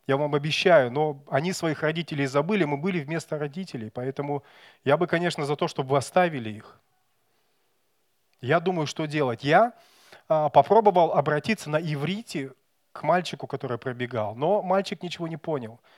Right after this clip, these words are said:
Язык они забыли. Я судорожно думаю, что, что делать? Что делать? И тут у меня идея. Я набираю воздух в лёгкие и громко, чтобы все слышали, говорю: «Шма Исраэль, Адонай Элоэйну,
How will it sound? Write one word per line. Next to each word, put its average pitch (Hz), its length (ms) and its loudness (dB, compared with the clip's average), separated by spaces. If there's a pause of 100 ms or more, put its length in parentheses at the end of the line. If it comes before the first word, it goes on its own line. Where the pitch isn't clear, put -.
(120)
Язык 147 380 -2
они 170 180 -2
забыли. 147 640 -4 (840)
Я 143 120 0
судорожно 175 480 0
думаю, 160 220 -4
что, 170 300 -4
что - 220 -6
делать? 139 440 -8 (240)
Что - 220 -4
делать? 190 420 4
И - 20 -4
тут 202 260 -2
у 175 60 0
меня 165 260 -4
идея. 160 580 -2 (960)
Я 156 140 2
набираю 160 460 4
воздух 170 500 2
в - 60 -4
лёгкие 208 540 -4 (380)
и 147 100 -4
громко, 185 500 4
чтобы 151 260 -4
все 147 180 -4
слышали, 185 460 -2
говорю: 147 600 -2 (640)
«Шма 165 480 4
Исраэль, 156 580 0 (800)
Адонай 160 640 4
Элоэйну, 160 720 -2